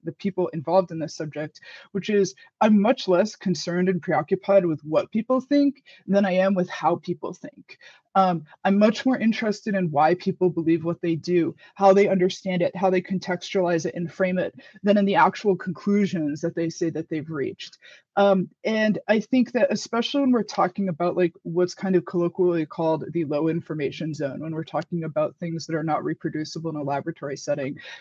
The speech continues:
that aren't measurable, that kind of exist on the fringe of science or of culture as we know it,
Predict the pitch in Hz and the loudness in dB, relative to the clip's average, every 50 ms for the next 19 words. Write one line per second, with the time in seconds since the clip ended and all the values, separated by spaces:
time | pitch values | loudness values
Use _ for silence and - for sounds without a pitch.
0 | _ - - - - 170 165 143 123 156 165 151 147 - 185 165 151 151 156 147 | _ 0 0 2 2 2 0 0 0 0 0 2 2 2 0 0 0 0 -2 -2
1 | 151 160 151 - - - 180 180 175 156 165 - - 170 170 - - 170 160 160 | 0 0 -2 -2 0 2 2 4 4 2 0 -2 -2 -4 -4 -2 -4 -2 -2 -2
2 | 156 151 - - - - - - 185 196 180 - - - 190 185 185 185 185 185 | -4 -6 -10 -16 -20 -20 -2 4 6 6 6 4 2 0 2 4 4 6 6 6
3 | 165 175 170 170 - - - 170 170 170 170 170 170 170 170 156 - - - 170 | 6 4 2 0 0 0 0 2 2 4 2 2 0 0 -2 -4 -6 -4 -2 0
4 | 165 165 - 156 - - - 208 190 180 - - 175 165 - - 175 147 170 160 | 0 0 0 -2 -4 -2 2 2 2 2 2 0 0 0 2 0 0 0 0 0
5 | 160 165 180 180 165 156 - | 2 6 6 6 6 6 2